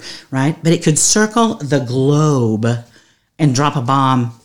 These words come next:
twenty-five thousand miles. <laughs> Wow. They have increased nuclear ca-, capacities. Somebody's, you know, commercial, um, satellites <laughs> on three new silos with all these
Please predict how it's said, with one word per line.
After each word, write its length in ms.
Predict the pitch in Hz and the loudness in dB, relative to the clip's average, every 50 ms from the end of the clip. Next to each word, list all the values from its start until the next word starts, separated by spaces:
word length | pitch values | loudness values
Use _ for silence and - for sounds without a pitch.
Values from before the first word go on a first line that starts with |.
| _ _ | _ _
twenty-five 360 | - 175 160 156 160 147 139 | -2 0 0 2 2 -2 -2
thousand 260 | - 147 139 127 135 | -2 -2 -2 -2 0
miles. 320 | 139 135 135 135 113 - - | 0 0 0 0 -2 -4 -6
<laughs> 320 | - 226 - - 233 220 - | -6 -8 -4 -4 -4 -4 -4
Wow. 1000 | 220 220 240 220 - 202 - - - 196 147 143 131 120 123 113 110 113 113 - - - - - - - | -4 -2 -2 -2 -2 -4 -4 -2 -4 -2 -2 -2 -4 -6 -6 -10 -10 -10 -12 -14 -12 -10 -10 -10 -8 -2
They 100 | - 175 | 0 2
have 140 | 170 170 165 | 2 4 4
increased 420 | 165 160 156 - 185 185 170 - | 2 0 0 0 0 0 2 2
nuclear 480 | 180 170 175 180 180 190 175 160 160 156 | 2 2 2 0 0 0 0 2 0 -2
ca-, 240 | 156 - 160 151 - | -2 -4 -4 -4 -4
capacities. 840 | - 143 143 143 131 135 131 - 131 123 123 123 120 - - - - | -6 -4 -2 0 0 0 0 -2 -2 -2 -2 -4 -6 -10 -18 -20 -10
Somebody's, 680 | - - 185 170 170 165 160 156 143 135 - - - - - - - - _ | -4 -2 2 2 4 4 4 4 2 0 -4 -8 -12 -18 -20 -20 -20 -20 _
you 80 | - 156 | 2 2
know, 160 | 151 147 143 | 4 4 2
commercial, 800 | 143 - 151 151 151 160 156 - 175 156 151 147 143 131 120 117 - _ _ _ _ _ - | 2 0 0 2 2 2 2 2 2 2 4 2 2 0 -2 -6 -10 _ _ _ _ _ -4
um, 380 | 139 135 131 120 113 110 107 | -2 0 2 4 4 2 2
satellites 840 | 107 - - 170 165 160 156 147 135 127 131 131 - - - - - | 0 0 0 2 2 2 2 2 2 2 0 0 -2 -6 -6 -4 0
<laughs> 0 | 156 | 2
on 300 | 151 151 151 147 143 139 | 2 2 2 2 0 -2
three 320 | - - - 175 160 160 165 | -6 -8 0 2 4 4 6
new 180 | 156 151 156 | 4 4 4
silos 560 | 156 - - 160 156 156 151 143 131 131 131 | 2 0 0 0 2 2 2 2 2 0 0
with 100 | 127 131 | 0 0
all 200 | 135 139 143 147 | 0 0 2 2
these 420 | 147 147 147 139 135 123 - - | 2 2 2 2 0 -4 -6 -12